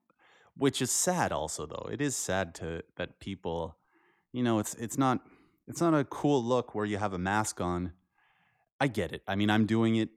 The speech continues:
and I get it. If everyone did it, then we, no one would get sick. But it's still, you see somebody with a mask, and it, it just says, like, "Stay away from me." It's, it's this, it's like an antisocial thing. Even though they're doing it for everyone else,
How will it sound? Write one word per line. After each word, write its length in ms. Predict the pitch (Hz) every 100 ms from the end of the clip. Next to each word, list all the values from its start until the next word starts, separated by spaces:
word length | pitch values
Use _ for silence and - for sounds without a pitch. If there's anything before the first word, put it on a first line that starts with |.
| -
and 180 | 87 90
I 80 | 90
get 180 | 95
it. 80 | 92
If 200 | 87 85
everyone 440 | - 92 107 104 101
did 180 | 98
it, 200 | 95 92
then 460 | - 87 82 80 82
we, 160 | 85 85
no 140 | 85
one 160 | 98 104
would 100 | 92
get 180 | 92 -
sick. 360 | - 80 - _ _ _ _ _
But 220 | 90 85 - _ _ _ _
it's 240 | 220 -
still, 360 | - 160 101 90
you 120 | 92
see 240 | 95 -
somebody 360 | 147 147 123 113
with 160 | 104 104
a 40 |
mask, 440 | 95 92 85 -
and 80 | 92
it, 100 | 87 - _ -
it 120 | 92
just 240 | 101 95
says, 360 | - 101 98 85
like, 420 | 87 78 78 - _ -
"Stay 300 | - - 131
away 240 | 120 104
from 300 | 98 90 78
me." 180 | 76 - _ _
It's, 380 | - - - - _ _ _ _ _ _
it's 80 | -
this, 280 | 98 - 82 -
it's 220 | 98 -
like 100 | 95
an 80 | 87
antisocial 800 | 104 107 104 92 - 82 - 92
thing. 320 | 82 78 - - _ _ _
Even 180 | - 180
though 80 | 208
they're 80 | 185
doing 220 | 160 165
it 100 | 151
for 420 | - 143 151 147
everyone 380 | - 123 120 120
else, 400 | 135 98 98 -